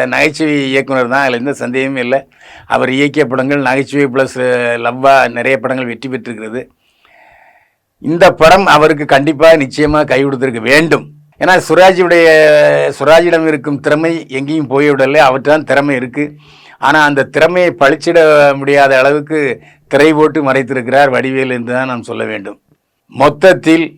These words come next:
நாய் சேகர், நாய் சேகர், ஆய் சேகர், ஆய் சேகர்.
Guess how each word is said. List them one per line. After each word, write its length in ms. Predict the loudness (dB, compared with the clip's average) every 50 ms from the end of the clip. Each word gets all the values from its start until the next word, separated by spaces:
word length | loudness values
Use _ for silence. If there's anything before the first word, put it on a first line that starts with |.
| _ _
நாய் 320 | -4 -2 0 0 0 0 0
சேகர், 320 | 2 2 2 2 2 -2 -2
நாய் 280 | 0 0 0 0 0 0 0
சேகர், 320 | 0 0 0 -2 -6 -8 _ _ _ _ _ _ _ _ _ _ _ _ _ _ _
ஆய் 280 | 2 4 4 4 4 2 2
சேகர், 320 | 2 2 4 2 0 2
ஆய் 280 | 4 2 2 2 4 2
சேகர். 320 | 2 2 2 -2 -8